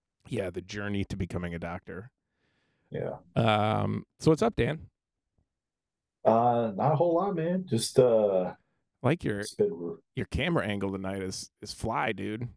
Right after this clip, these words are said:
Speaker 1: You got
Speaker 2: So my, my brother and I switched, uh, offices because I was like, "I'm gonna be traveling more for work, so I don't really need an office space as much." And his office was out in the living room.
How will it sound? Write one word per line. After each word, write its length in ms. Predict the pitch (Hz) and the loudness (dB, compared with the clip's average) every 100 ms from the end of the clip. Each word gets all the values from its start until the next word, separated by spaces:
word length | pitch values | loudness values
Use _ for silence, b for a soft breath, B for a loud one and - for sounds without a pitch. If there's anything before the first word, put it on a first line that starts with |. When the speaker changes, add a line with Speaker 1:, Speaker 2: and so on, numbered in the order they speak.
| _ _ | _ _
Speaker 1:
You 80 | 147 | -4
got 160 | 120 - | -4 -6
Speaker 2:
So 400 | - - 113 107 | -6 2 2 4
my, 560 | 107 101 - _ - B B B - | 2 0 -4 _ -12 B B B -2
my 160 | 107 | 0
brother 360 | 107 104 120 135 | 4 6 6 4
and 100 | 107 | 4
I 200 | 95 87 | 2 2
switched, 720 | - - 95 95 - - - | -4 -4 -2 -2 -8 -12 -4
uh, 360 | 87 82 73 76 - | 2 2 2 -2 2
offices 640 | 87 110 - - 80 78 | 4 4 -2 -4 -2 -2
because 340 | 87 80 80 82 | -4 0 0 2
I 60 | |
was 160 | 82 90 | 2 2
like, 200 | 82 - _ | 0 -2 _
"I'm 200 | 92 104 | 2 4
gonna 120 | 110 101 | 4 2
be 360 | 98 87 80 B B B _ - | 0 0 -4 B B B _ -4
traveling 460 | - 90 95 92 | 4 4 4 0
more 180 | 87 82 | 0 0
for 160 | - 78 | 0 2
work, 280 | 87 87 | 4 2
so 100 | - | 0
I 40 | 80 | 0
don't 160 | 87 | 2
really 260 | 80 78 73 | 2 0 -4
need 300 | 78 87 87 | -4 -2 0
an 100 | 82 | 0
office 380 | 85 85 - - | 0 0 -2 0
space 280 | 85 85 87 | 2 2 -2
as 160 | 80 | -4
much." 360 | 85 85 85 - | 0 0 0 -4
And 80 | 78 | -2
his 340 | 85 82 - 82 | 0 0 -2 -2
office 400 | 80 - 78 78 | -2 -4 -6 -4
was 160 | 73 | -4
out 160 | 78 76 | -4 -4
in 60 | 71 | -6
the 100 | 73 | 0
living 300 | 82 82 76 | 2 2 -2
room. 300 | 76 76 | -4 -4